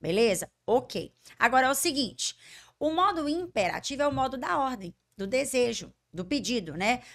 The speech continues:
Mamãozinho com açúcar ali, tranquilíssimo demais a conta pra gente poder entender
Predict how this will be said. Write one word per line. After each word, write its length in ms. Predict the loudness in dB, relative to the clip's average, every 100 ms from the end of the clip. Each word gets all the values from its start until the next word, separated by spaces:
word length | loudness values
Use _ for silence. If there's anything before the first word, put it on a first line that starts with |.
| 0
Mamãozinho 520 | 2 2 0 0 0
com 80 | 2
açúcar 460 | 2 0 -6 -4 -4
ali, 180 | -4
tranquilíssimo 960 | -4 -2 -2 -2 -4 -2 -2 -2 -2 -4
demais 680 | -4 -2 4 6 6 4 -4
a 120 | -8
conta 280 | -6 -8 -8
pra 120 | -10
gente 180 | -10 -8
poder 220 | -8 -8
entender 540 | -10 -10 -6 -6 -6